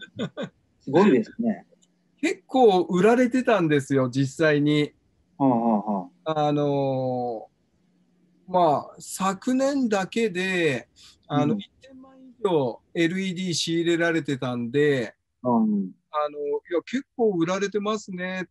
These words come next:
Speaker 2: て、あの、「以前どんぐらい売られてたんですか？」って聞いてみたら、
Speaker 1: うん。
Speaker 2: 「いやー、百五十万ぐらいですかね」っ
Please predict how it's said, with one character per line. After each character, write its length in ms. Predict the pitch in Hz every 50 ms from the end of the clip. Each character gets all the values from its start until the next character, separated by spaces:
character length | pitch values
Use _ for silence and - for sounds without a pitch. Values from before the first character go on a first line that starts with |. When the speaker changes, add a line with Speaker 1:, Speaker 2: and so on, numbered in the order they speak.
| _ _
Speaker 2:
て、 100 | - 156
あ 120 | 147 139 139
の、 260 | 143 139 143 - - _ _ -
「以 120 | 247 262 403 453 -
前 200 | 480 415 302 185
ど 140 | 147 165 175
ん 80 | 185
ぐ 80 | 175 196
ら 120 | 190 190
い 20 | 190
売 120 | 185 180
ら 120 | 185 185
れ 100 | 180 185
て 160 | 180 - 202 185
た 160 | - 185 170
ん 80 | 156
で 120 | 139 135 120
す 120 | - -
か？」 280 | - 156 156 160 165 170 170
っ 40 | -
て 100 | - 143
聞 160 | - 165 170
い 60 | 160
て 80 | 175 170
み 140 | 170 170 165
た 160 | 147 131 123
ら、 340 | 127 131 131 127 110 - _ _ _ _ _ - - -
Speaker 1:
う 120 | - 226 214
ん。 60 | 196
Speaker 2:
「い 60 | - -
や 80 | 208 208
ー、 720 | 208 208 208 196 196 190 185 175 175 160 151 139 120 110 - _ _ _ _ _ _ _ _ _ _ _
百 380 | - - 147 143 139 - 180 180
五 160 | 226 240 247
十 180 | 240 254 262 262
万 240 | 254 269 269 262
ぐ 80 | 254 269
ら 100 | 285 277
い 80 | 277 247
で 120 | 220 180
す 80 | 160 -
か 180 | - 151 147
ね」 300 | 147 156 165 170 170
っ 20 | 170